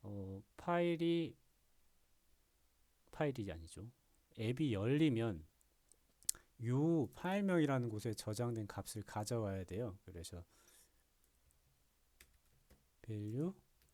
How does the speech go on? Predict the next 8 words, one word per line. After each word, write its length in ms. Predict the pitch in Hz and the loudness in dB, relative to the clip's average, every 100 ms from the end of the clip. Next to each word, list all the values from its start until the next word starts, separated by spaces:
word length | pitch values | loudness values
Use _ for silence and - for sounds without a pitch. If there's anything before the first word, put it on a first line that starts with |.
| - _ - | -20 _ -4
first 480 | 156 165 - - | -2 -2 -6 0
open인지 840 | 139 104 - 151 123 104 117 107 - _ _ _ _ _ - _ _ _ _ _ _ _ _ _ _ _ _ _ _ _ _ _ _ - - _ _ _ _ _ | 0 0 2 2 4 0 -2 -2 -6 _ _ _ _ _ -20 _ _ _ _ _ _ _ _ _ _ _ _ _ _ _ _ _ _ -20 -20 _ _ _ _ _
shared를 680 | - - 170 180 175 143 120 | -16 0 4 4 4 2 0
통해서 340 | - 143 127 | 0 -2 -2
가져올게요. 640 | 120 - 104 107 87 - 104 | -2 -2 -2 -2 -6 -8 -8
shared 680 | - 131 127 120 110 92 87 - | -4 0 0 0 -4 -10 -12 -12
점, 560 | - 135 147 185 202 - _ _ _ _ _ _ | -6 -2 0 -2 -4 -10 _ _ _ _ _ _
어, 600 | 104 95 92 92 92 95 | -14 -12 -10 -10 -10 -12